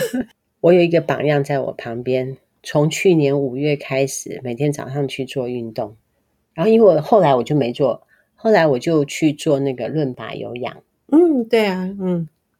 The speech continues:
Speaker 1: 其实也跳得可以，但是他也是一个礼拜一次，
Speaker 2: 嗯。
Speaker 1: 老师也会请假，我也会请假。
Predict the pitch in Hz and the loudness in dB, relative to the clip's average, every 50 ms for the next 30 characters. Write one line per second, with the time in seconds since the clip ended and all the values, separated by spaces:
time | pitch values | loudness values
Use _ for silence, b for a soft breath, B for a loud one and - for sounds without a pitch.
0 | _ _ - - 196 196 190 175 143 131 - - 190 165 156 139 127 117 - - | _ _ -4 -2 0 2 2 2 2 0 0 -2 -4 -2 0 -2 -2 -4 -4 -4
1 | 131 139 131 120 - 165 170 165 - - 160 156 147 139 - - 156 151 143 - | -4 -2 -2 -2 0 -2 -2 0 0 2 2 4 4 2 0 -2 -2 -2 -2 -2
2 | - - - 143 131 - - 120 - - 117 120 110 - 123 123 127 117 104 101 | -4 -6 -4 -4 -4 -4 -4 -6 -6 -4 -4 -4 -6 -6 -4 -4 -4 -4 -6 -10
3 | 104 - - - - - - 101 - - _ _ _ _ _ _ - 160 156 147 | -12 -12 -10 -10 -8 -8 -8 -10 -12 -12 _ _ _ _ _ _ -8 -4 -2 0
4 | 123 117 139 - - 165 143 123 135 151 147 139 - - 147 151 147 - - 135 | 0 0 -2 -2 -2 0 0 0 0 -2 -2 -2 -4 -8 -10 -10 -8 -4 -4 -4
5 | 117 110 120 - _ - 135 143 135 127 - 147 131 127 - - 151 156 147 - | -4 -6 -10 -14 _ -2 0 0 0 -2 -4 -4 -4 -4 -6 -8 -10 -10 -8 -6
6 | 147 127 110 - - | -6 -6 -6 -8 -14